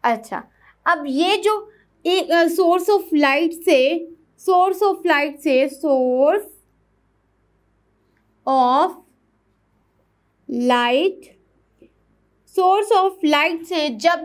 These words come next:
ये एक रे जो है वो मिरर की तरफ मूव की, मुर-, मिरर की सरफेस की तरफ,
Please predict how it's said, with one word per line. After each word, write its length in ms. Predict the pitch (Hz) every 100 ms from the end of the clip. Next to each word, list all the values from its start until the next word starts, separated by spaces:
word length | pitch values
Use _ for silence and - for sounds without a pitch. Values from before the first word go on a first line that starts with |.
| 359
ये 80 |
एक 480 | 415 - 285 320 320
रे 360 | 302 262 294 339
जो 180 | 370 370
है 380 | 311 254 320 - - -
वो 120 | 330
मिरर 520 | 320 294 294 311 339
की 160 | 349 381
तरफ 400 | 349 311 330 330
मूव 280 | 254 269 320
की, 320 | 320 - 302
मुर-, 420 | 302 285 277 294 294
मिरर 340 | 285 294 285
की 160 | 285 330
सरफेस 580 | 330 277 277 311 330
की 100 | 320
तरफ, 420 | 339 247 233 302